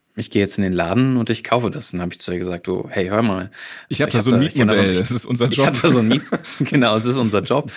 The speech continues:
Speaker 1: Und, äh, dann hat sie mich angeguckt und hat gesagt, hey, stimmt. Und, ähm, das war der erste Moment, wo ich dachte so, „Mama, hier läuft doch irgendwas gerade schief.“ Und dann muss ich sie sogar noch ein bisschen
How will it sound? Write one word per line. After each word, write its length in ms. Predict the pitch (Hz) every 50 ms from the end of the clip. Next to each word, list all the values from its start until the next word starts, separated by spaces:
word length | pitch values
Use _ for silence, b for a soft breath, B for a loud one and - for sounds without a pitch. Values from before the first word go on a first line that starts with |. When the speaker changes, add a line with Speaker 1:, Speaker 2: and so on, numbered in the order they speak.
| B B B B B B B B B
Speaker 1:
Und, 420 | B 110 110 107 107 107 107 104
äh, 260 | 113 107 104 101 101 98
dann 60 | 101
hat 120 | 104 107
sie 80 | - 101
mich 160 | 95 92 87
angeguckt 420 | 87 98 113 117 - 147 143 143
und 140 | 147 135 113
hat 120 | 117 113 -
gesagt, 340 | 117 113 117 113 110 - _ _ _ _ - -
hey, 200 | - 117 110 101
stimmt. 640 | - - - - - 135 117 95 - - - - - B B B B B B B B B
Und, 480 | - 110 104 101 101 98 98 98 98 -
ähm, 260 | 98 95 92 95 92
das 180 | 87 120 123 -
war 60 | 170
der 100 | 131 107
erste 220 | 107 123 - -
Moment, 220 | 113 104 104 104 98
wo 60 | 104
ich 80 | 98 101
dachte 200 | 104 101 104 101
so, 300 | 92 - 101 92 90 -
„Mama, 240 | - - 90 90 90
hier 120 | 87 92 87
läuft 240 | 90 92 - -
doch 80 | 95 87
irgendwas 420 | - 92 104 110 117 107 98 -
gerade 240 | - - - - 98
schief.“ 420 | 92 - - - 98 92 - - -
Und 160 | - - -
dann 160 | 101 98 - -
muss 260 | 107 110 117 127 -
ich 120 | 175 -
sie 180 | - - 110 -
sogar 280 | - 113 107 98 110 131
noch 140 | 151 143 -
ein 60 | 110
bisschen 400 | 127 131 - 165 147 - -